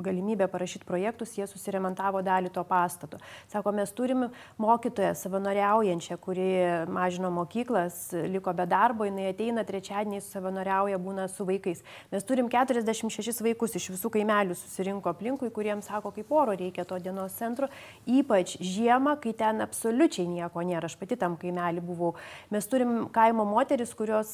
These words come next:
e, verda valgyti ir sako, padėkit mum atidaryt dienos centrą. Sakau, kokios jum pagalbos reikia? Žinot, nuo ko pradėjo? Nuo penkių litrų puodo, kad balandėliai tilptų į puodą, kad nereikėtų mažais puodais iš moterų virtuvių nešti bendruomenės centrą.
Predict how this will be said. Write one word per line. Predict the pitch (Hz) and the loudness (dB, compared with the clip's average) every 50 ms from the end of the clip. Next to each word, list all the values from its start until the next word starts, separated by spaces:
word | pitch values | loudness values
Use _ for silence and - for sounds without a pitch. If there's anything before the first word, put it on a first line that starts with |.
| - - | -6 -2
e, | 208 214 208 208 196 | 0 2 2 2 4
verda | 214 220 233 233 220 226 226 | 6 6 6 6 6 4 6
valgyti | 226 240 233 226 208 180 175 - | 8 8 8 6 6 2 0 -2
ir | 185 180 | -4 -4
sako, | - 220 202 202 - 208 - - - - - | -4 -4 -4 -2 -2 -4 -6 -6 -16 -10 -6
padėkit | 208 196 196 247 285 - 302 254 | -4 2 4 4 4 4 2 2
mum | 240 240 240 240 233 | 2 0 0 0 -2
atidaryt | 233 202 190 214 208 233 214 | -2 -2 -4 -2 -2 -2 -2
dienos | 208 214 214 208 208 214 208 | -2 -2 0 0 0 0 0
centrą. | - - 233 220 180 170 160 | 0 0 0 0 -2 -4 -6
Sakau, | - 185 - 196 | -8 -6 -6 -6
kokios | 185 - 214 208 - 233 247 240 | -4 -4 -4 0 0 0 0 0
jum | 247 240 | -2 -2
pagalbos | 247 254 240 262 247 220 196 170 170 160 - | -2 2 6 8 8 8 8 6 -2 -4 -2
reikia? | 175 170 170 165 - - - - - - - | -2 -2 -2 -2 -4 -10 -14 -14 -20 -10 0
Žinot, | - 262 311 302 | 4 4 6 8
nuo | 320 302 294 | 8 6 6
ko | 277 226 220 | 6 2 2
pradėjo? | 208 196 190 175 180 170 | 2 0 2 2 2 2
Nuo | 185 196 196 - | 0 -2 -2 -2
penkių | 214 208 214 240 240 220 | -4 -4 -2 -2 -2 -2
litrų | 233 226 233 214 196 | -2 -2 -4 -6 -6
puodo, | - - 226 226 214 196 170 - - - - | -6 -4 0 2 2 2 2 -2 -6 -8 -8
kad | - 175 170 | -8 -6 -2
balandėliai | 175 190 190 190 196 202 214 214 202 185 160 | 0 0 2 2 2 2 2 2 4 2 0
tilptų | 151 - - 175 170 - - - 180 180 | 0 -2 -4 -4 -4 -4 -4 -2 -2 -2
į | 175 - | -2 -2
puodą, | 220 254 302 277 226 202 | 0 2 2 4 2 0
kad | 202 208 190 | 0 -2 -6
nereikėtų | 208 202 196 208 196 - 214 214 208 196 | -4 -2 -2 -2 -2 -2 -2 -2 -2 -4
mažais | 196 196 196 220 208 214 | -4 -2 -2 -4 -4 -6
puodais | - - 220 233 214 220 214 214 - | -6 -4 -2 -2 0 -2 -4 -4 -6
iš | 202 - - - - - - - - - - - | -8 -8 -8 -10 -12 -16 -20 -20 -20 -18 -12 -6
moterų | 202 208 208 208 208 214 185 190 180 170 | -2 2 2 2 2 2 -2 -2 -2 -2
virtuvių | 185 185 185 - 220 220 214 208 | -4 -6 -6 -6 -4 -2 -2 0
nešti | 202 196 196 - - 185 | -2 -2 -4 -6 -6 -4
bendruomenės | 185 190 196 196 196 202 202 196 196 190 185 185 185 185 | -2 -2 -2 0 0 0 0 0 0 0 0 -2 -2 -4
centrą. | - - 220 214 185 170 - - | -4 0 0 0 0 0 -4 -10